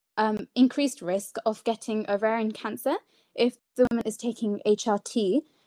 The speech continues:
However, they also said that the risk decreases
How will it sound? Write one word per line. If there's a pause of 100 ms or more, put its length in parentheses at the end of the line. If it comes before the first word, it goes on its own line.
(180)
However,
they
also
said
that
the
risk
decreases